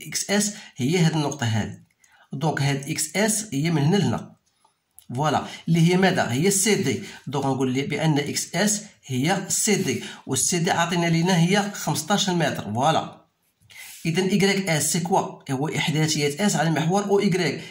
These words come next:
يعني هي هذيك من هنا لهنا. فوالا. إذا هاد إيكغيك إس سي كوا؟ هي هذا كله اللي هو هذا ناقص هذا. ستادير كو إيكغيك إس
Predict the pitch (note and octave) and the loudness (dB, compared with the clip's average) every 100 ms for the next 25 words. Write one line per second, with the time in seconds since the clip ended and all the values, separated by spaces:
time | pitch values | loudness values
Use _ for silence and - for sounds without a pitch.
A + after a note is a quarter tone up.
0 | - A2+ A#2+ D3+ C#3+ D#3+ G3 E3+ - - | -12 -4 -2 2 2 4 4 4 2 -2
1 | - E3 C3+ D#3 G3+ G3+ F#3 F3 C#3+ A#2 | -4 -2 0 2 2 0 -2 2 2 0
2 | - - _ _ - C3+ D#3+ C3 - - | -4 -14 _ _ -10 0 2 2 0 -8
3 | - - D#3 E3 D#3+ F3+ F#3 F3+ E3 D3+ | -16 -6 -2 2 2 2 0 0 0 -2
4 | C#3 D#3+ E3 E3+ - - - C#3+ D3+ D#3 | -2 -2 0 -2 -2 -8 -12 0 2 2
5 | D3 - C#3 C3 C#3+ C3+ C3+ B3+ A3 G3 | 0 -2 -2 0 0 -2 0 4 4 4
6 | F#3+ - - C#4+ E3 B2 A#2 B2 A#2+ A#2+ | 0 -8 -20 -16 -8 -4 -2 0 0 2
7 | D3+ F3+ F3 - _ _ _ _ _ _ | 0 -2 -6 -20 _ _ _ _ _ _
8 | _ _ _ - D#3+ E3 A3+ G#3+ F#3 A#2+ | _ _ _ 0 0 2 0 2 2 2
9 | G#2+ - - - - - - E3+ D#3+ E3 | -2 -8 -20 -20 -8 -8 0 0 2 -2
10 | E3 E3+ F3 D3+ C#3 - G3+ A#3+ - - | -4 -4 -2 0 -2 0 0 0 0 -6